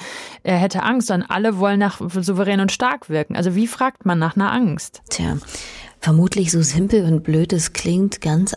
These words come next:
Speaker 2: einfach entwaffnend drauf zu und direkt. Man darf nur nicht sofort mit einer Antwort rechnen.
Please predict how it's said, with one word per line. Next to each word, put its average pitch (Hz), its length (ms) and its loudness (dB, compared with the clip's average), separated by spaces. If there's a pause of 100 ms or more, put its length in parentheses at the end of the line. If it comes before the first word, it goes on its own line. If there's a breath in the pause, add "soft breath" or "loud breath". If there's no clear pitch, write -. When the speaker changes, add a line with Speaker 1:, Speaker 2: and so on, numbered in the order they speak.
Speaker 2:
einfach 165 580 0
entwaffnend 160 920 -2 (140)
drauf - 600 -6
zu 151 360 -2
und 147 440 -4 (180)
direkt. 160 480 -2 (540 loud breath)
Man 147 140 0
darf 165 240 2
nur 175 100 2
nicht 165 240 2
sofort 160 400 -2
mit 151 140 -2
einer 135 140 -2
Antwort 156 420 -2
rechnen. - 340 -6